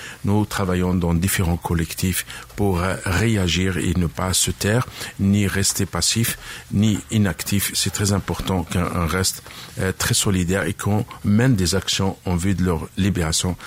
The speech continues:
quitte à les dénoncer aux instances internationales spécifiques, donc, euh, qui ne sont pas étatiques ou gouvernementales, mais v-, v-, vraiment des organisations internationales, notamment, euh,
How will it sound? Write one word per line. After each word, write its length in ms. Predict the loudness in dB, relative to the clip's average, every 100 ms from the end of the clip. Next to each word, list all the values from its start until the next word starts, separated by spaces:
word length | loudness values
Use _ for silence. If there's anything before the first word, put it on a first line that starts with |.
| -16 -8
quitte 200 | -6 -2
à 60 | 0
les 100 | 0
dénoncer 480 | 2 2 2 2 0
aux 180 | 2
instances 400 | 0 0 -2 0
internationales 720 | 0 0 0 0 0 2 0 -2 -8 -12 -6
spécifiques, 760 | -2 -2 0 -2 0 -2 -2 -2
donc, 320 | -2 -2 -2
euh, 180 | -2 -2 -6 -20 -18 -4
qui 80 | -2
ne 40 |
sont 160 | 0 -2
pas 220 | -4 -6 -8 -6
étatiques 460 | -2 -2 -2 -2
ou 60 | -2
gouvernementales, 840 | 0 2 2 2 2 2 0 -2 -4 -12 -2
mais 200 | 0 0
v-, 300 | -2 -2 -2
v-, 260 | -2 -2 -2 -2
vraiment 440 | 0 0 2 2
des 400 | 0 0 0 0
organisations 580 | 0 2 0 0 0 0
internationales, 640 | 0 0 0 0 0 -2 -4 -10 -10 -6
notamment, 540 | -4 0 0 0 0
euh, 220 | 0 -2